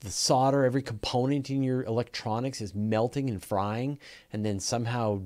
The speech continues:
dig underground. And even so, you're gonna dig underground. The, the surface temperature is gonna be really, really hot. And then as you go down through the ground,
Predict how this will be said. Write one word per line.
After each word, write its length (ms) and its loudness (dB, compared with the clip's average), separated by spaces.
dig 320 2
underground. 760 -2
And 460 4
even 280 4
so, 320 4
you're 140 -2
gonna 160 2
dig 240 2
underground. 460 2
The, 100 -2
the 80 -6
surface 500 4
temperature 440 0
is 120 0
gonna 180 2
be 100 0
really, 400 4
really 240 6
hot. 400 -2
And 100 0
then 100 2
as 140 -2
you 60 -2
go 160 0
down 500 2
through 140 -2
the 80 2
ground, 500 0